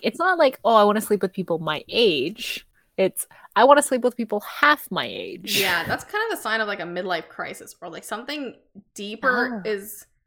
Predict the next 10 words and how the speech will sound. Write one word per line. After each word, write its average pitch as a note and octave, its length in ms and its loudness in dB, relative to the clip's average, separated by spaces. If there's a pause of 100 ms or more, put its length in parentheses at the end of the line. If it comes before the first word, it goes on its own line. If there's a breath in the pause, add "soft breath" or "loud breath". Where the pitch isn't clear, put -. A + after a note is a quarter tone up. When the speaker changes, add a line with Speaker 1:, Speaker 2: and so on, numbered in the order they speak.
(180)
Speaker 2:
midlife B3 340 -4
crisis, F#3 500 -6
something, A#3 380 -8
like, G3+ 320 -10 (200)
deeper F#3 640 -6
is F3+ 180 -12
going E3+ 380 -8
on, D#3 420 -10
like, E3+ 220 -14
very, F#3 440 -8